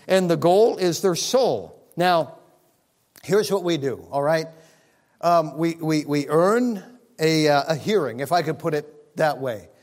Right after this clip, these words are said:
You, you, you have a relationship with them,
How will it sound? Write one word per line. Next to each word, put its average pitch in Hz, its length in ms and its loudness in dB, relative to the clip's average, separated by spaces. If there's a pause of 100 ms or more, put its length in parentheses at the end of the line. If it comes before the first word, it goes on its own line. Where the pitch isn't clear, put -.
(160)
You, 180 240 -2
you, 170 300 -2
you 160 200 -2
have 175 280 2
a 220 60 0
relationship 208 640 0
with 170 140 -2
them, 170 240 0